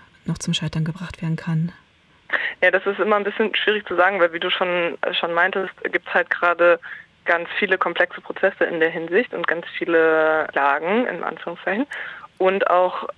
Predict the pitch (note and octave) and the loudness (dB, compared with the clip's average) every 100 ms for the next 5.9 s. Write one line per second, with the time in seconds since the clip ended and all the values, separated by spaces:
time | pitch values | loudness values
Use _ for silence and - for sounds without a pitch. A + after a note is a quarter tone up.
0 | - E3+ E3+ E3+ E3+ E3 F3 F3 G3 G3 | -2 0 0 -2 -4 -4 -4 -2 -2 -2
1 | F#3 F3 E3+ F3 F3+ F3+ G3+ G#3+ G3+ F3 | 0 0 0 -4 -4 0 4 4 2 0
2 | E3 - E3+ F3+ E3 E3 - E3 D#3+ D#3+ | 0 -2 -2 -2 -2 -2 -2 -2 -2 -2
3 | E3+ E3 - D3+ D3 - D#3+ E3 - D3+ | 0 0 -2 -6 -4 -4 -4 -4 -8 -2
4 | - D3+ D#3 - - - - - - D#3 | 0 2 0 -4 -12 -12 -14 -8 -2 -2
5 | - D3+ - D#3+ D#3 D3 D3 D3 | 0 -2 -2 -4 0 2 4 2